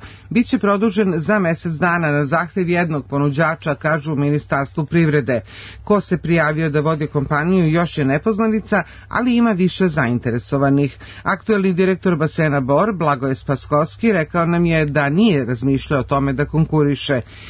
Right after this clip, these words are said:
Sindikat će međutim tražiti garancije od menadžmenta da se kompaniji neće desiti isto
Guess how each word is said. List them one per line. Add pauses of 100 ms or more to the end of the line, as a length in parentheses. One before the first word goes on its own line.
Sindikat
će
međutim
tražiti
garancije
od
menadžmenta
da
se
kompaniji
neće
desiti
isto